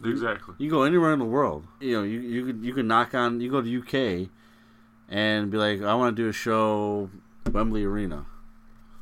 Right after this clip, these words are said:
Speaker 2: Yeah.
Speaker 1: Done.
Speaker 2: Right?
Speaker 1: Done. Book it. What's your main event? You know, and then you, you get to say, "Well, this is what our main event's gonna be." Cool.
Speaker 2: Yeah.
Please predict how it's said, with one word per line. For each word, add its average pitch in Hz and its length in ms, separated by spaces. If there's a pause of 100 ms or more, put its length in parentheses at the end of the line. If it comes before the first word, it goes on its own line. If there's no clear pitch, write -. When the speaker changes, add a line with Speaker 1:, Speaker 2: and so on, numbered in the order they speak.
(360)
Speaker 2:
Yeah. 175 220 (760)
Speaker 1:
Done. 120 340 (580)
Speaker 2:
Right? 170 260 (140)
Speaker 1:
Done. 151 280
Book 165 280
it. 85 160 (720)
What's 120 200
your 151 80
main 143 180
event? 139 380 (380)
You 110 80
know, 117 240
and 104 140
then 113 160
you, 127 340
you 147 300
get 277 120
to 143 80
say, 98 400 (420)
"Well, 92 100
this 117 80
is 131 40
what 135 80
our 120 60
main 120 160
event's 113 260
gonna 80 180
be." - 160 (340)
Cool. 190 300 (540)
Speaker 2:
Yeah. 160 80